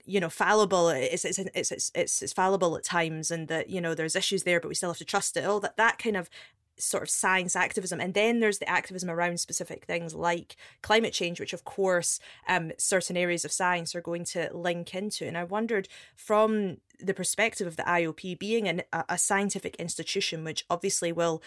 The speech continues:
spend some of its time and resources making sure it does that science activism side, i e science is a search for truth and it's important, we should pay attention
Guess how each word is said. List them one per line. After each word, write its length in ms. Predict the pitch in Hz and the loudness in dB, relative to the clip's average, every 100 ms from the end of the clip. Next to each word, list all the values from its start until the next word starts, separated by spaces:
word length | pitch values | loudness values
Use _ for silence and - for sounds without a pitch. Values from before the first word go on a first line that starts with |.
| - - | -16 -4
spend 580 | - - 180 180 175 | -4 2 4 4 0
some 180 | - 185 | -2 0
of 120 | 170 | 0
its 160 | 160 - | -4 -6
time 340 | - 185 185 | -2 0 0
and 100 | 170 | -2
resources 560 | 165 175 - 165 165 156 | -4 -2 0 0 -2 -4
making 220 | 175 170 | -6 -6
sure 220 | 156 175 | -6 -4
it 120 | 156 - | -6 -2
does 220 | 160 160 | -2 -2
that 240 | 156 - | -4 -4
science 460 | - 160 156 156 - | -2 -2 -4 -4 -2
activism 540 | 185 - 175 160 156 | -2 -2 -6 -6 -8
side, 340 | 151 160 156 - | -4 -4 -4 -4
i 140 | 160 160 | -4 -4
e 260 | 156 156 - - | -6 -12 -16 -16
science 320 | - 151 151 | -8 -6 -6
is 140 | 135 143 | -8 -8
a 40 | |
search 300 | 156 165 147 | -4 -2 -4
for 80 | 147 | -8
truth 240 | - 165 | -6 -6
and 80 | - | -6
it's 140 | 123 151 | -8 -8
important, 420 | - 165 - - | -8 -8 -8 -12
we 60 | |
should 120 | - - | -14 -10
pay 100 | 147 | -12
attention 580 | - 165 196 - 147 | -8 -6 -4 -6 -8